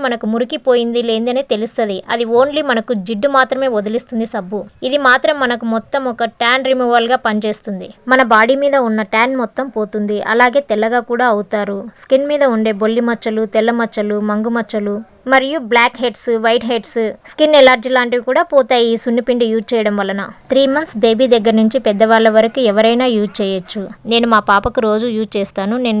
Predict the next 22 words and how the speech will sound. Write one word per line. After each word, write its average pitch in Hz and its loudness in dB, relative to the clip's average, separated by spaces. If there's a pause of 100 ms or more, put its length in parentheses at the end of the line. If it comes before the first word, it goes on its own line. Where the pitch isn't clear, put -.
(120)
యూజ్ 262 -6
చేయబట్టి 226 0
కూడా 262 0
నేను 233 -2
సిక్స్, 226 -6
సెవెన్ 202 -2
ఇయర్స్ 214 -4
అవుతుంది. 202 -6 (340)
రిజల్ట్ 294 2 (100)
చాలా 233 4 (100)
బాగుంది. 214 2 (300)
So 277 2 (120)
అందుకని 233 -2
నేను 233 -2
సున్నిపిండి 233 -4
తయారు 214 -2
చేసి 226 -6
చూపిద్దామని 220 -6
చూపిస్తున్నాను. 214 -8
ఇంకెందుకు 285 -2
ఆలస్యం, 233 -4 (100)
సున్నిపిండి 247 -6